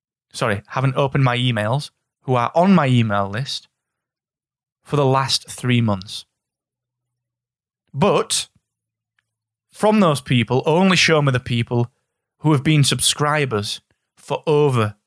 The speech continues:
three months," because you don't wanna get people who have only been subscribers for two weeks in that filter, because that's a false result. So, very simple, and you should always be doing it.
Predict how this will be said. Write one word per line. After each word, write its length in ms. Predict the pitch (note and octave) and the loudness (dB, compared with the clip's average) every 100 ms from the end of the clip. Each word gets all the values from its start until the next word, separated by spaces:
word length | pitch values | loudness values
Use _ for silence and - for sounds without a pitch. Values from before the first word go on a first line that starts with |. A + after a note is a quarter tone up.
| - | -18
three 300 | - A#2+ A2 | -8 -4 -2
months," 400 | G2+ F2+ - - _ _ | -2 -4 -14 -20 _ _
because 220 | A#2+ C3 | -6 -4
you 60 | C#3 | 0
don't 180 | D#3+ D3 | 0 0
wanna 160 | C3+ | 0
get 220 | B2+ A#2+ - | 0 -4 -2
people 300 | C3 B2 A#2 | -2 0 0
who 80 | |
have 100 | A#2 | 0
only 160 | A#2+ A#2+ | 0 -2
been 140 | A2+ | -4
subscribers 520 | A2+ G#2+ - A2+ G#2+ G2+ | -8 -10 -6 -6 -6 -10
for 100 | - | -10
two 220 | - A2 | -6 -4
weeks 420 | B2 A#2 - - _ _ _ _ - | -2 -2 -4 -18 _ _ _ _ -6
in 160 | A2+ | -2
that 180 | G#2+ - | -2 -4
filter, 480 | - A#2 A2+ - - | -4 -2 -2 -6 -14
because 260 | G2+ - - | -14 -14 -8
that's 220 | A2 A#2+ | -8 -6
a 40 | |
false 400 | G2+ - A2 G#2 | -8 -4 -4 -4
result. 340 | - G#2 G2+ - - | -8 -6 -6 -6 -18
So, 380 | - - D#3 G#2 _ _ _ _ _ _ _ _ _ - | -8 0 0 0 _ _ _ _ _ _ _ _ _ -6
very 260 | C#3+ G#3+ | -2 0
simple, 520 | G#3 C#3+ A#2+ D#3 F3+ - | 0 0 0 -2 -2 -2
and 120 | C3+ | 0
you 60 | B2 | 2
should 160 | C#3 | 2
always 320 | C3 C#3 C#3 | 2 2 0
be 100 | C3 | -2
doing 260 | B2 A#2+ G2+ | -2 0 0
it. 120 | F2+ | -4